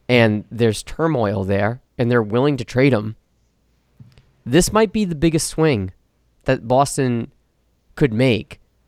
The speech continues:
to bring in a Kevin Durant. We're not, remember, he was close to being there before he signed with Golden State the first time. Um, so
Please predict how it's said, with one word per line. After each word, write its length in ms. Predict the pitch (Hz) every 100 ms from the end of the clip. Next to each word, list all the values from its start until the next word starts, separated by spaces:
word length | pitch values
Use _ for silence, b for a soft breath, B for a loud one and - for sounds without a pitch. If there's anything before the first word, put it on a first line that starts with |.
| _ _ -
to 120 | 143
bring 200 | 113 147
in 100 | 151
a 40 | 131
Kevin 240 | 139 131
Durant. 280 | 113 147 113
We're 100 | 147
not, 180 | 170 -
remember, 380 | 151 170 233 202
he 240 | - 208
was 220 | 262 294 -
close 400 | - 208 240 -
to 80 | 165
being 340 | 170 240 131
there 260 | - 64 - _ _ _ _ _ _ _ _ _
before 360 | 147 143 165 170
he 80 |
signed 260 | 160 165 156
with 100 | 147
Golden 240 | 156 143
State 260 | 123 165 147
the 60 | -
first 240 | 135 123
time. 260 | - - - _ _ _ _ _
Um, 540 | - 113 104 95 87 - _
so 560 | - - 143 135 127